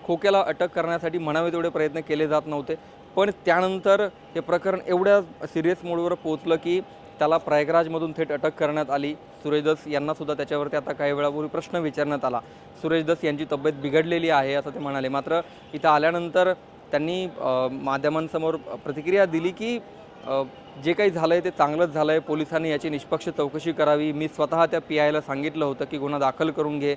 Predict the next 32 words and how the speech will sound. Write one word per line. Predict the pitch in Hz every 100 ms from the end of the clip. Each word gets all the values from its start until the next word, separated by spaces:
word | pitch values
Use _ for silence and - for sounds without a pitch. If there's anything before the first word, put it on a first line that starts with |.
| - - - -
एक | 185
जुना | 165 180 180
गुन्हा | 160 156 151
आहे, | 143 147
एक | 139
बावीसला | 135 143 156 151
गुन्हा | 139 143 143
आहे. | 135 143 143 - - -
आणि | 180 220
त्याच्यावर | 311 214 214
पत्रकारांनी | 202 - 180 185 180
त्यांना | 180 180
प्रश्नसुद्धा | 156 147 165 160 160
विचारले | 156 143 151 147 151
की | 151
तुम्ही, | 147 147 147 175 190 190 - - -
अ, | 131 131 131 - - - 175
तो | -
खोक्या | 151 160
एक | 165 -
साधारण | 139 143 170
कार्यकर्ता | 151 143 139 143 131
आहे | 139 139
असं | 143 139
म्हणण्याचा | 143 139 139 143
प्रयत्न | 135 135 143
करत | 131 233
होता, | 131 131
तुम्ही | 131 143 139
त्यांना | 143
वाचवत | 143 131 160 160
होतात, | 131 127 127